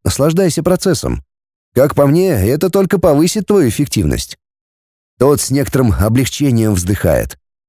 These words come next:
Если честно, я думал, ты её используешь для какого-то династического брака.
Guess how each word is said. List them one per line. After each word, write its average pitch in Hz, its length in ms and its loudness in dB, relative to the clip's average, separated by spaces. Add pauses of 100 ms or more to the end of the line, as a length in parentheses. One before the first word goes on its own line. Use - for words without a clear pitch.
(380)
Если 185 300 0
честно, 196 560 0 (160)
я 180 240 2
думал, 208 300 2
ты 190 180 0
её 196 160 0
используешь 190 560 0
для 170 140 0
какого-то 185 440 2
династического 185 760 0
брака. 143 480 2